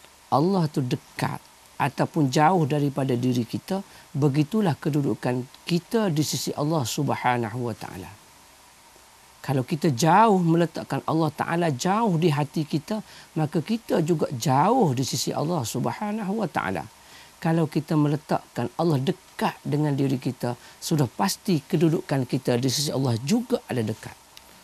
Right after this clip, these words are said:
Kerana dalam sebuah hadis kursi Allah Subhanahu Wa Taala menyebut melalui kalam Nabi kita Muhammad sallallahu alaihi wasallam, "Iza taqarraba ilayya al-'abdu shibran,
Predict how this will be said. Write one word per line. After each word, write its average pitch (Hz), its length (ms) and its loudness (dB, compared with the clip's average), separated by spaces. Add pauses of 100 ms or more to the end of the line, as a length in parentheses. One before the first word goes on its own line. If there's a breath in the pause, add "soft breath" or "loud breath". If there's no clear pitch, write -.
(180)
Kerana 165 280 2
dalam 170 120 2
sebuah 139 320 -2
hadis 135 160 0
kursi - 280 -4
Allah 143 280 -2
Subhanahu 127 560 -4
Wa 117 80 -6
Taala 123 240 -8
menyebut 117 400 -2
melalui 135 240 -6
kalam 123 400 0
Nabi 113 240 -2
kita 110 240 -2
Muhammad 127 400 -2
sallallahu 117 560 -2
alaihi 113 320 -6
wasallam, 104 440 -10 (640 loud breath)
"Iza 143 440 6
taqarraba 131 920 2
ilayya 131 600 4
al-'abdu 156 360 2
shibran, 190 680 2